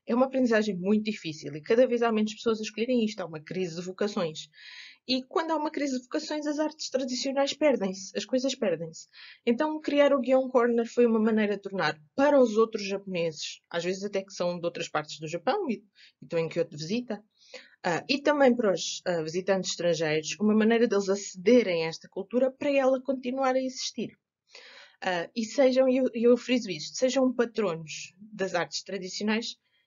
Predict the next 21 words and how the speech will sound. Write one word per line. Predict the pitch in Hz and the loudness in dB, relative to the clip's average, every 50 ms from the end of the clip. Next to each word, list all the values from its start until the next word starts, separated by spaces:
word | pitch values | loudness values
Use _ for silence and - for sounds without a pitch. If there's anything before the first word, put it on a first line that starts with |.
| _ _ - | _ _ -4
em | 220 | -2
vez | 214 240 233 226 | 0 0 -2 -2
de | - | -2
serem, | - 247 240 233 226 226 220 - | -2 0 2 2 2 0 -2 -4
tipo, | - - 208 202 _ - - 185 185 - | -8 -14 -18 -18 _ -12 -12 -12 -8 -4
ladrões | 202 202 196 180 185 190 196 190 196 185 | -2 -2 -2 -2 -2 -2 -2 -2 -2 -2
da | 180 190 | -4 -4
fotografiazinha | 190 - - - 190 196 185 180 - 202 196 196 190 185 190 190 185 185 180 | -4 -6 -10 -8 -6 -4 -4 -4 -2 -2 0 0 0 -2 -4 -4 -4 -2 -2
da | 180 196 196 | -4 -6 -6
geisha | - 170 175 175 170 - - 170 165 | -6 -6 -6 -6 -6 -6 -6 -6 -6
que | - _ - - - | -6 _ -20 -12 -6
caminha | - 208 185 180 170 170 170 | -4 -4 -2 -2 -4 -4 -4
na | 170 | -4
rua, | 170 - 196 196 180 175 | -4 -4 -2 -2 -2 -2
porque | - - - 208 | -4 -6 -8 -8
assim | 202 - 180 | -8 -6 -4
vocês | 175 190 190 - 180 180 | -4 -4 -4 -4 -4 -4
não | 190 185 | -4 -4
estão | 185 185 190 175 175 175 | -4 -2 0 0 0 0
a | 170 170 | 0 -2
ajudar | 170 160 165 160 151 151 160 | -4 -4 -6 -6 -6 -6 -8